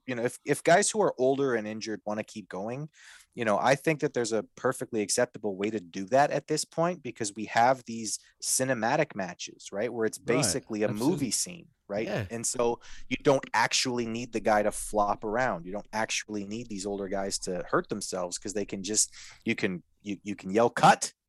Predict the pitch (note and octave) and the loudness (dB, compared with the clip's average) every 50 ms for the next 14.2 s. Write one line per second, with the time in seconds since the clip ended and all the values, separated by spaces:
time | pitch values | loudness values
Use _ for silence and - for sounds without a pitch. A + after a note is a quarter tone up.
0 | _ - - - - F2 F#2 F#2+ - - B2+ - C3 B2 C3 C3+ C#3 C3+ - - | _ -14 -12 -12 -10 -6 -6 -4 0 2 4 4 4 4 4 4 4 4 4 2
1 | - C#3 B2 B2+ B2+ B2+ B2+ A#2+ A2 - B2 G#2+ F#2+ - F#2 F2 F2 E2+ F2 E2 | 0 -2 -2 -2 -2 -2 -2 -2 0 2 2 2 2 0 -4 -8 -8 -8 -8 -8
2 | E2+ F2 E2 E2+ E2 E2+ - - - - G#2 G2+ - - A2+ G#2+ - - A2+ G#2 | -8 -8 -8 -8 -8 -6 -2 -2 -2 0 -2 -6 -6 -4 -8 -8 -4 -4 -4 -4
3 | G2 F2+ A#2+ B2 C3 C3+ C3+ C3 _ - - - - - - - - - - C3 | -4 -4 0 2 2 4 2 2 _ -8 -20 -20 -20 -20 -20 -20 -14 -6 -2 2
4 | A#2+ A2 F#2+ - _ _ _ _ _ - C3 D3 - - - C#3 D#3+ F#3 - - | 2 2 2 0 _ _ _ _ _ 0 0 2 2 4 4 6 6 6 6 4
5 | C3+ A2+ A2+ B2 E3 E3 - - - - C#3 C#3 D#3+ D#3 - - D#3 D3+ D3+ D3+ | 2 6 6 6 6 6 4 4 4 4 4 4 4 2 2 4 4 4 4 2
6 | D3 - - C#3+ D3+ D#3+ D3+ A#2+ G#2+ G2+ G2+ G#2+ B2+ - - - D#3+ D#3+ D#3 - | -2 -4 -4 -2 -2 -2 -2 -2 0 0 2 2 2 2 0 -2 -2 -4 -4 -4
7 | E3 E3 E3+ F3+ E3+ - - A#2 A#2+ A#2 G#2 B2 D3+ E3 - - - A#2+ - - | -2 -2 -2 -2 -2 0 2 2 4 4 4 4 2 2 2 2 0 0 0 2
8 | - - - D3+ - - E3+ D3 - - A2 G2 G2 F2 G2 F#2+ F#2 F2 F2 E2 | 2 2 2 0 0 -2 -2 -2 -2 -4 -4 -4 -2 -2 -2 -2 -2 -2 -2 -2
9 | F2 E2+ F2 G#2+ B2 - - - - F#2 F#2 F#2+ F2+ F2 E2 G2 G#2+ A#2+ A2+ - | -2 0 0 0 0 -2 -2 -6 -6 -8 -6 -6 -6 -8 -6 -4 -2 -2 -2 -2
10 | - F2 D#2+ - - F2 E2 - - - A#2 B2+ D3 G3 - - G#3+ G#3+ E3+ B2 | -2 -4 -4 -4 -4 -6 -6 -4 -4 -2 2 4 4 4 4 4 6 6 8 8
11 | A2 G#2+ - - - - D#3+ F#3 G3+ F#3 - - - A2 G#2 G2+ G2+ - - - | 6 4 4 2 2 4 4 6 6 4 2 0 0 0 0 0 -4 -10 -18 -20
12 | _ _ _ _ _ _ - G2+ A#2 A2+ A2+ - - A#2 C3 C3 - _ - - | _ _ _ _ _ _ -4 2 2 2 2 4 4 4 4 4 2 _ -8 -6
13 | B2+ G#2 F#2+ - B2 C3 C3 - G#2 G2+ - - - - - - C#3 C#3 B2+ A2 | -6 -6 -4 -2 0 0 0 2 2 0 2 2 0 0 2 2 2 2 0 -2
14 | G#2 G2+ G2+ G2 | -4 -8 -8 -10